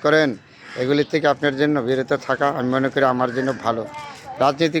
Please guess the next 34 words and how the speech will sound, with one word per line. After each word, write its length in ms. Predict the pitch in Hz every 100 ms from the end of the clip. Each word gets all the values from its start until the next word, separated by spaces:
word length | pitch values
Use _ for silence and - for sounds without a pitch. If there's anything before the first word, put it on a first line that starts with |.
| 147
করবেন 240 | 147 147 135
বেশ 160 | 139 127
ভালো 120 | 131 127
কথা, 140 | 127 123
রাজনৈতিক 400 | 135 135 151 156 143
ভাষা 200 | 139 - 139
কথা 160 | 135 120 123
বলবেন, 260 | 127 117 113 104 - - - - 123
রাজনৈতিক 400 | 120 117 131 147 135
ভাষা 220 | 123 151 127
হারিয়ে 260 | 120 131 131
ফেলবেন 320 | 123 123 117 -
না। 80 | 123 - - - 294 285 - - - - - - -
কথা 180 | 143 156 156
বলা, 160 | 160 160 -
সমালোচনা 520 | 147 147 147 - 151 139
করা 120 | 147 147
আপনার 180 | 147 135
অধিকার, 280 | 127 127 131 120
গণতান্ত্রিক 500 | 127 131 139 131 135 123
অধিকার। 300 | 123 123 117 - - - - - - -
এমনকি 280 | 143 151 156 -
চিন্তা 200 | 156 147
করেন 160 | 139 135
না, 40 | 123 -
পাঁচই 240 | 143 - 160
আগস্টের 360 | 147 147 160 151
পরে 120 | 156 151
অনেক 160 | 160 -
কিছু 180 | 175 - 151
তাকিয়ে 360 | 160 143 165 139 104 - - - 135
অনেক 140 | 160 151
দিকে 160 | 156 156 147
বিএনপি 260 | 147 151 139